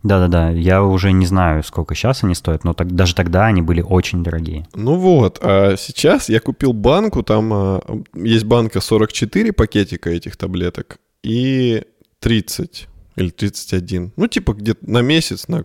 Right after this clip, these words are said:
Speaker 2: на курс. Вот. Я купил тридцать, потому что, ну, м-, мало ли, зачем много брать, если вдруг не пойдет. И даже на тридцать я, ребята, отдал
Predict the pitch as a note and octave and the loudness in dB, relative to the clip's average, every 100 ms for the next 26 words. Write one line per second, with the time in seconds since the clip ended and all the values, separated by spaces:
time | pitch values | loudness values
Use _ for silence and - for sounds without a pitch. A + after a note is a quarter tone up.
0 | - G#2+ - F#2+ - - - G#2 A2+ F#2+ | -4 -4 -2 -4 -4 -18 -6 0 2 2
1 | - G#2 D#3+ G#3+ F#3 F#3 C#3+ F3 A#3+ - | 0 0 0 0 2 2 2 0 -2 -4
2 | - - A2 A2+ - G#2 A#2+ A2+ G2 - | -6 -2 0 0 -2 -2 0 0 -2 0
3 | B2 G#2 F2+ E2+ - G2 - F#2 F2 - | 2 2 0 -4 -8 -6 -2 -2 -4 -8
4 | F2 F#2+ G2+ F#2+ F2+ F#2+ B2 - - F#2 | -6 -2 0 0 0 2 2 0 -10 -6
5 | G2+ G2 F#2 F#2 F#2+ F#2 - _ _ _ | -6 -6 -8 -6 -4 -6 -10 _ _ _
6 | - - A#2 G#2 C3 C3 G#2 G#2+ F#2+ A2 | -20 -4 -2 2 2 2 2 2 2 2
7 | G3+ - F#2 - - _ _ - F#2+ A2+ | 2 -2 -8 -10 -20 _ _ -4 2 2
8 | A2+ - G2 A#2 A#2+ F#2+ F#2+ A2 C3 F#2 | 2 0 0 0 2 0 0 0 2 0